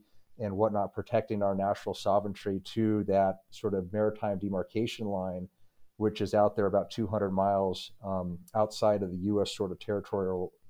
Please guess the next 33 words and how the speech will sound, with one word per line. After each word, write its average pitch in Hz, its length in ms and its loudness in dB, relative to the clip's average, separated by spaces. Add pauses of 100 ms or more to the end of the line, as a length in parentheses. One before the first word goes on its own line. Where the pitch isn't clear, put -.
(180)
uh, 92 180 -6
the 87 120 -10
border, 101 320 2
the 87 100 -2
land 101 300 -2
borders. 90 440 -4 (420)
And 117 100 0
we 147 120 4
patrol 160 420 6
that 87 240 0
and 110 140 0
make 123 180 2
sure 131 300 0
that, 117 360 6
you 113 120 -4
know, 107 340 2 (200)
the, 104 300 4
the 107 80 6
nations 113 520 0
that 113 160 2
have 113 220 2
rights 113 440 2 (100)
to 113 380 2 (340)
fish - 320 0
in 110 80 -2
those 107 160 -2
waters 113 380 4
are 101 100 2
fishing 110 500 -4
in 101 120 -2
those 104 180 -2
proper 104 460 0
areas 101 540 2